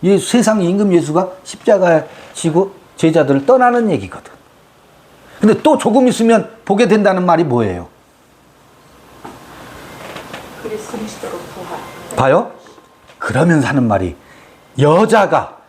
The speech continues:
Speaker 1: 해산하게 되면, 제자들을 뭘로 보고 있어요, 지금?
Speaker 2: 여자.
Speaker 1: 여자로 말하고 있잖아.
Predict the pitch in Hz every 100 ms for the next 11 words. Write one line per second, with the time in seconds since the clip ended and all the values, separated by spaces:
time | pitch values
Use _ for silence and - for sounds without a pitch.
0 | _ _ _ _ - 240 226 202 208 196
1 | 175 175 175 170 165 185 170 147 - -
2 | - - 233 233 226 226 226 220 262 269
3 | 254 - 214 240 226 220 - 135 104 -
4 | - - - 262 277 277 269 269 220 220
5 | 208 196 208 180 165